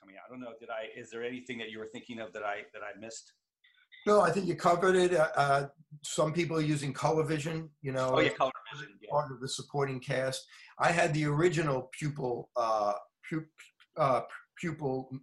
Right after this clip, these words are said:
Speaker 2: instrument, which measured
Speaker 1: Easier for you to say than me.
Speaker 2: <laughs> the Rapid, the Rapid X, and it was very, it was very good. You know, for certain
Speaker 1: Yeah.
Speaker 2: people would pick, pick up little subtle changes of the optic nerve.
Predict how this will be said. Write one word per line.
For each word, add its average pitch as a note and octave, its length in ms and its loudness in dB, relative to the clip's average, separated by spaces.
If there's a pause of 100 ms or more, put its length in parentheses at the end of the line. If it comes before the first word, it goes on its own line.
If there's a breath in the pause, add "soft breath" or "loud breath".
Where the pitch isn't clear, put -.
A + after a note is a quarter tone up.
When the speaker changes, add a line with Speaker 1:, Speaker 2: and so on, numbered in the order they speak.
(140)
Speaker 2:
instrument, C3 640 -4
which A#2+ 240 -6
measured C3 480 -2 (280 loud breath)
Speaker 1:
Easier F#3+ 320 2
for F3+ 140 -4
you F3 160 0
to E3+ 80 -4
say - 240 -4
than C3 140 -6
me. C#3 340 -6
Speaker 2:
<laughs> - 80 -20
the D#3 320 6 (240)
Rapid, D#3+ 460 2
the D3+ 100 -2
Rapid D#3 400 6
X, D#3+ 340 2
and C#3 300 0 (340 loud breath)
it G#3 140 6
was A3 160 4
very, G#3 280 10
it G#3 180 4
was F3 140 6
very G#3 260 6
good. F3 380 6
You C#3+ 80 0
know, C#3+ 160 4
for C#3 100 -4
certain E3+ 340 0
Speaker 1:
Yeah. E3+ 80 -8
Speaker 2:
people D#3+ 260 -4
would C#3+ 160 -2
pick, D#3+ 180 0 (340)
pick F3+ 180 -4
up D3 140 -2
little E3 240 0
subtle D#3 360 -2
changes D3+ 440 -4
of B2+ 140 -2
the C3 100 -2
optic C3 340 0
nerve. C#3 320 0